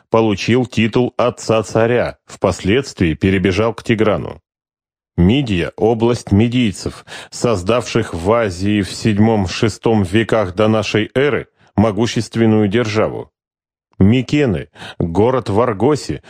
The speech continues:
бывший во втором тысячелетии до нашей эры столицей могущественного Ахейского царства. Милет — богатейший город на Эгейском побережье Малой Азии. Миопароны —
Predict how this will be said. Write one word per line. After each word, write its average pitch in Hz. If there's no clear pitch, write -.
бывший 95
во 101
втором 127
тысячелетии 110
до 95
нашей 113
эры 127
столицей 104
могущественного 113
Ахейского 110
царства. -
Милет — 98
богатейший 107
город 104
на 107
Эгейском 101
побережье 98
Малой 104
Азии. 78
Миопароны — 113